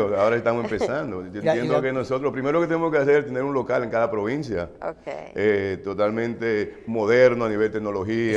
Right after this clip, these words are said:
Speaker 2: Exacto, eh, también lo plantea ahí.
Speaker 1: Donde nosotros presentemos ya, eh, una de las cosas que nosotros hacemos mucho énfasis es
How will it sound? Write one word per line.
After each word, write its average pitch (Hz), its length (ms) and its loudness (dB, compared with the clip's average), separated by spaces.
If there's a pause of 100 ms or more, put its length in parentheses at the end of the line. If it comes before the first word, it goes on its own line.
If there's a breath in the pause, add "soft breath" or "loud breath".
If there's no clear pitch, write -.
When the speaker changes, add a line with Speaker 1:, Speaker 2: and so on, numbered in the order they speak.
Speaker 2:
Exacto, 104 300 4
eh, 156 160 -4
también 147 200 -2
lo 196 40 -2
plantea 185 300 2
ahí. 196 140 0
Speaker 1:
Donde 117 180 -2
nosotros 127 320 0
presentemos 123 420 -4
ya, 117 560 2 (280 loud breath)
eh, 123 180 -6
una 151 220 0
de 160 60 0
las 143 100 4
cosas 147 140 4
que 139 80 0
nosotros 123 180 0
hacemos 131 160 -2
mucho 123 200 -4
énfasis 98 540 -6 (100)
es 104 460 -6